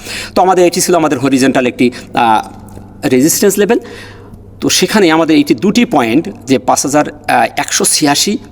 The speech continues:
এবং এই হরিজন্টাল লাইনের যে, আহ, রেজিস্ট্যান্স, এই দুটি পয়েন্ট ছিল খুবই গুরুত্বপূর্ণ। এই জায়গাটি, এই পয়েন্টটি, এই পয়েন্টটি আমাদের ভাঙার খুব দরকার ছিল। সেই জায়গাটি আমরা, আহ, ভাঙতে পেরেছিলাম। আমরা এখান থেকে চার দিন আমরা দেখেছিলাম যে এই জায়গাটি বেঁধেছে, এখানেও বাধা পেয়েছে,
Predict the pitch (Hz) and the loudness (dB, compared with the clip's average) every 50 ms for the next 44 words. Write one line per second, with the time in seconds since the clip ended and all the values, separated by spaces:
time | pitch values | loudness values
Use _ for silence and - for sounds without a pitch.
0 | - - 151 127 135 131 135 123 117 143 135 117 127 123 120 120 117 113 110 113 | -6 -2 -2 0 2 2 0 2 2 2 2 2 0 0 0 0 0 0 2 2
1 | 113 110 104 104 110 104 - - - - - - - - 101 107 104 123 - - | 0 0 0 0 0 0 0 -2 -8 -16 -10 -6 -4 -2 0 2 2 0 0 0
2 | - 170 170 - - - 139 117 120 113 - 98 - 117 110 123 139 - - 113 | 0 -2 -2 -2 0 0 0 0 0 -2 -4 -4 -4 -2 -2 -2 -2 -2 -2 -4
3 | - - 180 185 131 113 110 - - 127 - 127 127 - - 156 143 247 - - | -2 -2 0 0 0 0 0 -2 -4 -8 -6 -6 -4 0 0 0 0 0 -4 -8
4 | - - - - - - - - - - - - - - 151 139 143 135 104 101 | -10 -14 -18 -20 -20 -20 -20 -20 -20 -20 -20 -10 -2 0 0 0 0 -2 -6 -6
5 | 92 - - - 160 151 147 - 135 120 113 101 123 110 110 98 110 - - 107 | -6 -10 -6 -2 0 0 0 0 0 -2 0 0 -2 -2 -2 -4 -6 -6 -4 -2
6 | 107 104 101 - - 160 143 127 110 - - - - - 117 - - - - - | -2 -2 -2 0 -2 0 0 0 -2 -2 -4 -4 -6 -6 -8 -8 -14 -18 -18 -18
7 | - - - - 202 175 - 135 113 123 - - 180 151 117 107 127 - - - | -12 -6 -2 0 2 2 2 2 0 0 2 2 0 0 0 -2 -4 -4 -4 -6
8 | - - - - - 107 - 131 131 120 - 123 127 104 101 - - 113 107 - | -16 -14 -8 -6 -6 -4 -2 -2 -2 0 0 -2 -2 -2 -2 -2 -2 -4 -4 -4
9 | - 113 113 110 110 104 107 104 - - - - 120 107 - 117 - - - 156 | -2 -2 -2 0 0 0 0 -2 -2 -6 -6 -4 -4 -2 -4 -6 -6 -2 0 0
10 | 139 104 104 117 117 123 123 - - - - - - - - - 120 104 113 95 | 0 0 0 0 0 0 0 -2 -8 -18 -18 -20 -20 -12 -6 -4 -4 -2 0 0
11 | 117 113 104 - - 131 113 107 110 113 127 123 123 113 120 107 110 101 - 117 | 0 0 0 0 0 0 0 0 0 2 2 2 2 2 0 -2 -2 -2 -2 -2
12 | - - - - - - - - 117 - 131 117 117 - - 131 117 - 123 - | -2 -4 -6 -14 -20 -14 -12 -8 -4 -4 -2 -2 -2 0 0 -2 -2 -2 -4 -4
13 | 120 120 120 117 110 131 - 123 107 - 117 107 - - | 0 0 0 0 -2 -2 -4 -4 0 0 0 0 0 -2